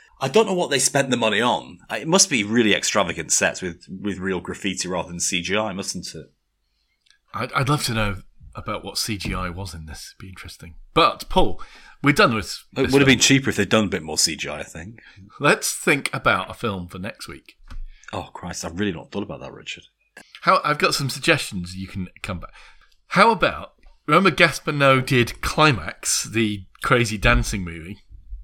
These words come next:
Speaker 1: I like that movie, yeah.
Speaker 2: How about Enter the Void, which is another Gaspar Noé movie?
Speaker 1: Am I emotionally, do I have the emotional bandwidth to deal with this?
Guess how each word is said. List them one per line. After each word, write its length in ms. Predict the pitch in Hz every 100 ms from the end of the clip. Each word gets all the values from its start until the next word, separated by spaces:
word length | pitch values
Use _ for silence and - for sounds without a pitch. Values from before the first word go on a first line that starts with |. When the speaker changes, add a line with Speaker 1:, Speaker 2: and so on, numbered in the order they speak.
| - - - - -
Speaker 1:
I 80 | 127
like 360 | 123 117 135 107
that 200 | 90 98
movie, 360 | 92 80 85
yeah. 220 | 82 87 -
Speaker 2:
How 140 | 143
about 240 | 156 151 127
Enter 300 | 151 160 156
the 100 | 143
Void, 500 | 120 131 85 82 110 -
which 140 | 104
is 100 | 107
another 220 | 107 104
Gaspar 400 | 98 107 87 -
Noé 280 | 92 90 78 -
movie? 380 | 87 78 107 - - -
Speaker 1:
Am 120 | 120
I 100 | 139
emotionally, 640 | 131 127 139 139 - 107 92
do 80 |
I 60 | 117
have 80 | 147
the 60 |
emotional 360 | 143 135 127 95
bandwidth 420 | 104 113 104 87
to 80 | -
deal 240 | 90 98 90
with 180 | 78
this? 260 | 78 76 -